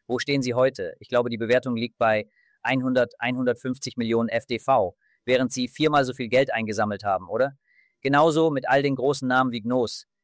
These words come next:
Die haben Mil-, ja, Cardano. Ich meine, ich meine, um Himmels Willen, Cardano, was, was macht das eigentlich wirklich? Ich habe es nie verstanden. Du gehst einfach in Podcast, sitzt da für, für sechs Monate und erzählst den Kleinanlegern, wir werden das und das tun.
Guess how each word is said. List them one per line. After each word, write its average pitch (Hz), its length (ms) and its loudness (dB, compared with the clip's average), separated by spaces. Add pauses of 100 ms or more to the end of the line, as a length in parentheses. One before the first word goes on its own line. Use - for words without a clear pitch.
(520)
Die 120 120 -4
haben 123 180 4
Mil-, 123 220 -2 (180)
ja, 120 160 2
Cardano. 123 440 2
Ich 117 120 -8
meine, 131 280 0 (160)
ich 117 100 -18
meine, 139 180 0
um 135 80 -2
Himmels 135 280 -2
Willen, 131 180 0
Cardano, 127 400 2
was, 127 200 0
was 131 160 -2
macht 143 160 -2
das 131 120 -2
eigentlich 117 280 -4
wirklich? 127 440 -4 (460)
Ich 117 120 -8
habe 139 140 2
es 135 100 -4
nie 139 140 0
verstanden. 123 560 -2 (200)
Du 117 100 -8
gehst 143 220 0
einfach 135 220 -2
in 127 100 -2
Podcast, 131 560 2
sitzt - 280 -4
da 127 220 6
für, 120 340 2
für 120 140 -4
sechs 127 260 0
Monate 127 440 2
und 117 120 -2
erzählst 127 340 -2
den 123 80 -4
Kleinanlegern, 120 680 0
wir 110 120 0
werden 117 220 2
das 120 180 0
und 113 100 -6
das 120 200 0
tun. 104 380 -4